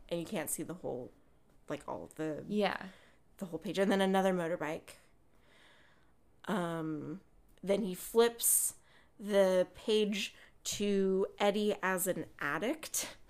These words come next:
Speaker 2: <laughs>
Speaker 1: uh, sitting on a toilet, shooting up junk, wearing an Acme shirt. It looks like it's, like, Acme. Nope,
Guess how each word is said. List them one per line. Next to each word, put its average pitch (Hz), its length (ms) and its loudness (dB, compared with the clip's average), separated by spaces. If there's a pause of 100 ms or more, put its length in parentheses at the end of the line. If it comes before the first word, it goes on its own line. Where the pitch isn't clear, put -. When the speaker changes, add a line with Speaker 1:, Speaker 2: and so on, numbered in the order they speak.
Speaker 2:
<laughs> - 1400 -6
Speaker 1:
uh, 196 360 0 (100)
sitting 202 380 4
on 196 100 2
a 185 80 0
toilet, 180 680 0 (600)
shooting 202 420 2
up 180 140 -4
junk, 175 540 -4 (500)
wearing 175 760 2
an 156 180 -4 (100)
Acme 170 640 -4 (720)
shirt. - 520 -6
It 202 80 -4
looks 214 180 2
like 269 120 2
it's, 339 120 -6
like, - 220 -4
Acme. 170 580 -4 (1900)
Nope, 175 320 -2